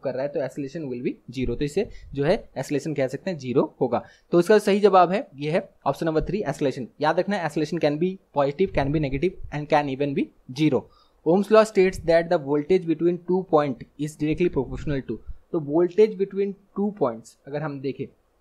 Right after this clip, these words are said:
is directly proportional to, तो इसका जो सही जवाब है ये है option number three, both current and resistance, ठीक है। अगर हम देखें Ohm's law क्या कहता है, V equals to I R कहता है, V equals to I R, इसीलिए Ohm's law से हमने question cover up किया है क्योंकि काफ़ी सारे question पूछे जाते हैं Ohm's law से, ठीक है।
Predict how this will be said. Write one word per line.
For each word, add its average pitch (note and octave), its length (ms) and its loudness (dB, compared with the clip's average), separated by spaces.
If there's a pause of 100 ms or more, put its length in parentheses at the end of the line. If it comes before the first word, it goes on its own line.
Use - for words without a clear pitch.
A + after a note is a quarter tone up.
(680)
is E3+ 100 -2
directly F#3+ 420 2
proportional F3 580 -2
to, G#3+ 140 -2 (120)
तो E3 80 0
इसका D#3+ 200 0
जो F3 60 -2
सही E3+ 220 -2
जवाब E3 320 0
है G3 80 -6
ये E3 140 -8
है C#3+ 60 -4
option C#3 340 -10
number D#3+ 160 -4
three, E3+ 240 -2
both D#3+ 180 -6 (120)
current D3+ 340 -2
and C3+ 120 -6
resistance, A#2 460 -8 (340)
ठीक G3+ 160 4
है। D3+ 120 -4 (580)
अगर D3+ 200 6
हम E3+ 160 4
देखें D3+ 160 2
Ohm's E3 360 2
law F#3 120 4
क्या E3+ 160 0
कहता E3 240 -4
है, D#3+ 100 -6
V D#3+ 100 -4
equals E3+ 240 -2
to F3+ 140 -2
I D3+ 160 0
R E3 160 4
कहता D#3+ 260 -2
है, C#3 140 -8
V D#3 160 0
equals D#3+ 400 -2
to F#3+ 80 2 (220)
I C#3+ 100 2 (100)
R, D3+ 100 4 (220)
इसीलिए A3 280 4
Ohm's G3 280 2
law F3 140 6
से F#3 100 2
हमने F3 180 2
question E3+ 240 -4
cover D3+ 220 4
up D#3 100 0
किया D#3+ 140 4
है E3+ 60 2
क्योंकि F#3+ 240 -2
काफ़ी D#3 240 4
सारे F#3 180 4
question E3+ 240 -4
पूछे D3+ 260 -10
जाते C3 200 -4
हैं A#2+ 80 -8
Ohm's C3 240 -12
law A2+ 120 -6
से, A#2+ 60 -16
ठीक G3+ 200 -2
है। E3+ 80 0